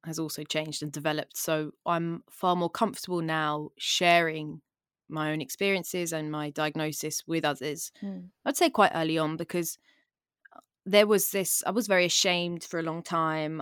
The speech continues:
Speaker 1: I, A, as I've gone on about, <laughs> still do, feel like I made it all up. Um, <laughs> so then you don't really wanna share it with people.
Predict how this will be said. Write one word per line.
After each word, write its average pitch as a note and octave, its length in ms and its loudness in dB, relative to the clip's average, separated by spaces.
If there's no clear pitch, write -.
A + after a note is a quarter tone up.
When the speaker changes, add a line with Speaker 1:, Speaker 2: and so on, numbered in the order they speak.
Speaker 1:
I, D#3+ 520 -4
A, D3+ 340 -2
as D3+ 220 -8
I've D3 160 -8
gone D3+ 160 -6
on D3 160 -4
about, D3 300 -6
<laughs> - 200 -20
still - 280 -8
do, - 100 -16
feel F#3+ 200 6
like D#3 200 0
I - 80 0
made F3+ 240 2
it D#3+ 80 2
all F3+ 160 2
up. F#3+ 200 0
Um, E3+ 380 2
<laughs> - 300 0
so A3+ 360 0
then A#3 220 8
you A3+ 80 2
don't G#3 180 6
really G#3 160 4
wanna B3 200 6
share E3+ 300 6
it - 80 -8
with E3 200 -4
people. D3+ 520 -2